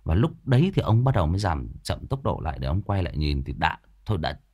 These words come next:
ông bạ-, ông ấy kể là: "Tao thà là tao chạy một mạch mẹ nó vào trong ga để có người, thì tao còn đỡ bị ám ảnh. Cùng lắm tao chỉ bị ám ảnh bởi cái cánh đồng lau nó xào xạc thôi.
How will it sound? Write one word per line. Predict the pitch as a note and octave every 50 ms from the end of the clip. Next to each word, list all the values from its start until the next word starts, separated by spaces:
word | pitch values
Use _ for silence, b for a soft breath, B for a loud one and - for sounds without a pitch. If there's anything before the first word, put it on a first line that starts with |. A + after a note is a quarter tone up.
| - - - - -
ông | - A#2 B2+ B2+ C#3 C#3+
bạ-, | C#3+ - -
ông | D#3+ D#3 D#3
ấy | E3 D#3+ D#3+
kể | D#3+ C3+ F#2 - E2
là: | D#2 D2 D2+ b b b b b b b b b b b b b b _ - _ _ _
"Tao | - D3 D#3 F3+ E3+ D#3+ E3
thà | - - D3 D3 C3+ A#2+ A2+ A2+
là | G#2+ G#2
tao | G2 - C#3 C#3+
chạy | C#3 D3 - - G#2
một | G#2+ G2 F#2 - -
mạch | - G#2+ G#2 F#2+ - -
mẹ | F#2+ A2 A2 - - C#2
nó | F2+ A#2 C#3
vào | D3+ C#3+ A#2 G2+ F#2 D#2 D2+ - - _ _ _ _ _ _ _ _ _ _ _ -
trong | D3 C#3 C3+
ga | C3+ C#3+ C#3+ C#3+ C#3 C3 - - _ _ _ _ _ _ _ _ _ _ _ _ _ -
để | - F#2 F2 D#2+
có | - A#2 D3+
người, | F3+ D#3+ B2+ G#2 F2+ E2 D#2+ - - - _ _ _ _ _ _ _ _ _ _ _
thì | - A2+ G#2+
tao | - C#3+ C#3+ C#3
còn | C3+ A2 F#2+
đỡ | F#2 G#2 A2 C#3+
bị | E3 B2
ám | - - G2+ B2+ C#3+
ảnh. | C3+ G#2 F2 -
Cùng | - - F#2 F2+ F2+
lắm | F#2+ G#2+ D3+ E3
tao | D#3+ C3 B2+ -
chỉ | - E2+
bị | C#2 A#1
ám | A1 G2+ A#2+ C3+
ảnh | A#2 E2 C#2
bởi | D2 C#2+ C2+ -
cái | G#2+ -
cánh | - A2+ B2 D#3
đồng | C#3+ A2+ F2 D#2
lau | D#2 F#2 A2 A2+ G#2+
nó | A2 A#2+ C3
xào | - - F2 D2+
xạc | C#2+ - - F2 E2 - -
thôi. | - E2